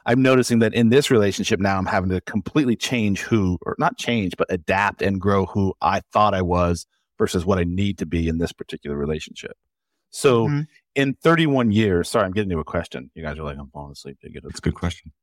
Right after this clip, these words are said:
Speaker 1: In thirty-one years of marriage, have, can you physically draw out on a s-, a timeline? Like,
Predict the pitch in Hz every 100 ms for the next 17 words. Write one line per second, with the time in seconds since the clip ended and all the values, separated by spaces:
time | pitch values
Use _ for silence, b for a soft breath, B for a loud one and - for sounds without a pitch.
0 | - 160 147 - 185 175 139 127 123 123
1 | 120 101 113 117 104 92 - _ _ -
2 | 123 123 _ _ _ - 165 143 170 -
3 | - 156 143 135 131 110 113 113 107 107
4 | 98 98 110 101 95 - - - - -
5 | 117 120 113 98 95 98 95